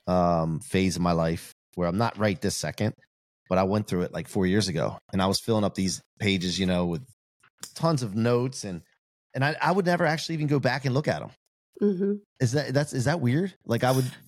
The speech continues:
Speaker 1: I would, I don't know. I
Speaker 2: No,
Speaker 1: just
Speaker 2: I think there is some value in it if you, you know, for those who want to, especially if you're doing the gratitude journaling. Although I've also heard of failure journaling being something to go back and look on. I mean, there's really a power in pro-,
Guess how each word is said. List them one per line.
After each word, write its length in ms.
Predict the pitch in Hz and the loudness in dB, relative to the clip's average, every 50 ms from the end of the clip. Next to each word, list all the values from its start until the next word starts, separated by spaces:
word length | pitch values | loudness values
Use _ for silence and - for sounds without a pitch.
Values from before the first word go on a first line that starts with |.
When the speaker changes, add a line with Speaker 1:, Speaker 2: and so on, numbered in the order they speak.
| _ - | _ -2
Speaker 1:
I 80 | 120 | 0
would, 180 | 127 127 123 120 - _ _ _ _ _ _ _ _ _ _ _ _ _ _ | 2 2 0 -2 -8 _ _ _ _ _ _ _ _ _ _ _ _ _ _
I 60 | 113 | 0
don't 100 | 127 131 | 2 4
know. 160 | 151 139 110 - | 4 4 4 2
I 40 | 175 | 0
Speaker 2:
No, 40 | - | -2
Speaker 1:
just 240 | 214 190 - - | -4 -4 0 0
Speaker 2:
I 60 | 269 - | 2 2
think 180 | - 440 415 | 2 0 -2
there 100 | - 466 - | -2 -4 -4
is 180 | 285 330 349 - | -4 -6 -8 -4
some 260 | - 320 330 330 277 | -4 -4 -2 -2 0
value 400 | - 240 202 226 277 311 339 427 440 427 - - | 0 2 2 2 0 -2 -2 -2 -2 -4 -4 -4
in 140 | 240 247 254 | -4 -2 -2
it 120 | 254 233 | -2 -2
if 160 | - 220 220 - | -2 -4 -6 -4
you, 220 | 214 214 196 - - | -4 -4 -4 -4 -4
you 180 | 214 208 190 208 | -4 -4 -2 0
know, 160 | 202 180 180 | 0 0 0
for 300 | 180 - - 202 190 185 | -2 -4 -2 -2 -2 0
those 240 | 180 214 208 196 - | 2 2 0 0 -2
who 100 | 220 208 | -4 -4
want 240 | 185 180 139 151 - | -2 -2 -2 -2 -4
to, 100 | - 269 | -4 -2
especially 440 | 262 262 - - 392 392 - 427 403 | -2 -2 0 0 -2 0 0 0 0
if 140 | 359 - - | 0 0 -2
you're 80 | 269 | -4
doing 260 | 233 247 233 220 226 | -4 -2 -2 -2 -2
the 80 | 214 202 | -2 -4
gratitude 640 | 175 - - 160 180 196 202 196 190 - 185 185 | -6 -6 -2 0 0 0 0 -2 -6 -10 -12 -14
journaling. 420 | 175 - 160 156 156 147 - 135 - | -12 -12 -12 -12 -12 -14 -16 -10 -2
Although 220 | - 233 254 262 269 | -2 0 2 2 2
I've 160 | 294 311 269 | 2 2 2
also 360 | 269 294 359 - 415 381 320 | 0 -2 -4 -6 -6 -8 -6
heard 200 | 262 262 226 202 | -2 -2 -2 -2
of 140 | 165 151 - | -2 -6 -8
failure 500 | - - 185 196 202 226 247 247 247 254 | -8 -2 0 2 2 2 2 0 -2 -4
journaling 560 | 214 269 269 254 254 247 247 240 240 247 247 | -4 -2 -2 0 2 2 2 2 2 0 0
being 200 | 220 233 247 254 | -2 -4 -4 -4
something 280 | 247 254 247 - 247 240 | -8 -10 -10 -10 -10 -8
to 60 | 240 | -8
go 160 | 233 247 247 | -6 -8 -4
back 260 | 214 233 226 240 - | -2 -2 -2 -2 -4
and 80 | 269 247 | -8 -10
look 240 | 220 226 233 - 240 | -10 -10 -10 -8 -6
on. 380 | 233 233 226 233 233 226 220 | -4 0 0 0 0 0 0
I 80 | 185 233 | -2 -2
mean, 160 | 247 240 247 | -2 -2 0
there's 240 | 247 247 254 254 233 | 0 0 0 -4 -6
really 300 | 233 285 277 302 285 233 | -6 -6 -4 -2 0 0
a 100 | 196 180 | -2 -2
power 440 | - - 202 196 185 180 180 165 160 | -2 -2 -2 0 0 0 -2 -2 -4
in 140 | 156 165 | -4 -6
pro-, 160 | 165 - 175 | -10 -14 -16